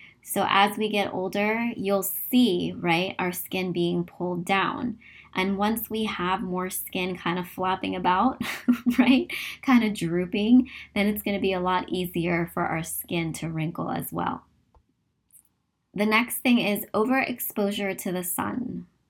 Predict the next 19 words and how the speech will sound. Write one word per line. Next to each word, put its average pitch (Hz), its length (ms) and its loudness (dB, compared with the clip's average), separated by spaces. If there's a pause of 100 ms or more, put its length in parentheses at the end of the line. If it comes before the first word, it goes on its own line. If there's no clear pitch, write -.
(120)
Sunlight 233 840 4 (800)
can 208 260 0
be 196 400 0 (1000)
a 190 200 6
very 196 680 0
beneficial 190 1000 -2
and 208 300 -4
also 175 440 0
a 175 120 -4
very 175 460 -2
detrimental 175 720 -2
thing - 480 -6 (380)
to - 140 -2
our 180 180 0
skin 175 400 -2
and 170 240 -2
to - 160 -6
our - 140 -2
health. - 360 -4